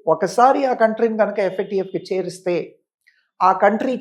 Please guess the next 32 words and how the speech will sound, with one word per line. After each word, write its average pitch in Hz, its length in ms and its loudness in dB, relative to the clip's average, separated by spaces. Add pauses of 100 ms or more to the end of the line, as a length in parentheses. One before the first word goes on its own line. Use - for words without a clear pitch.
(120)
చెప్పినట్టు, 220 420 0
వీళ్ళు 202 240 -2
చెప్పినట్టు 226 540 -2
ఆ 196 60 4
కంట్రీ 190 340 -4
కనుక 185 220 -6
వినపోతే, 175 540 -4
for 170 180 -4
example 175 440 -8
పాకిస్తాన్ని 185 500 0 (100)
చేరిస్తే, 160 580 -4 (340)
దాన్ని 208 260 8
కనుక 220 240 2
గ్రే 214 320 4
లిస్ట్‌లో 226 380 0 (100)
చేరిస్తే, 151 460 -8 (640)
దాన్ని 233 300 6
కనుక 240 240 2
ఫాలో 240 360 4
అవ్వకపోతే, 196 500 0
దాని 165 220 4
మ్యాండేట్స్ 202 500 2
ఫాలో 185 240 0
అవ్వకపోతే, 170 380 -2
దాని 160 200 -2
యాక్షన్ 196 300 -4
ప్లాన్స్ 196 320 -4
ఫాలో 175 200 0
అవ్వకపోతే, 170 500 -2 (360)
వీళ్ళు 247 220 0
పెట్టిన 247 460 -2
స్క్రూటినీ, 269 760 -6